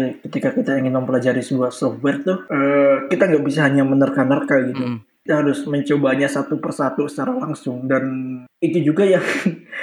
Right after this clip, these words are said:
Speaker 1: menyebabkan gue sampai ada di titik ini gitu, Ban. Gue nyoba satu-satu semuanya, mulai dari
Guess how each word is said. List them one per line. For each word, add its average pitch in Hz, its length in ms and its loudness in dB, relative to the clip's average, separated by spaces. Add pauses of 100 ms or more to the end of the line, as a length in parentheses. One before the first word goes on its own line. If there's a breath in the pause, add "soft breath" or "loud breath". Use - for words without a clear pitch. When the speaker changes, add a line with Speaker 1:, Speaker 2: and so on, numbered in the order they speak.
(280 loud breath)
Speaker 1:
menyebabkan 143 640 0
gue 170 300 4
sampai 143 280 -2
ada 139 220 0
di 131 160 -2
titik 139 320 -6
ini 160 380 2
gitu, 127 220 -4
Ban. 120 180 -14 (160)
Gue 151 220 2
nyoba 156 340 2
satu-satu 143 580 -4
semuanya, 135 400 -4
mulai 135 220 0
dari 123 600 -4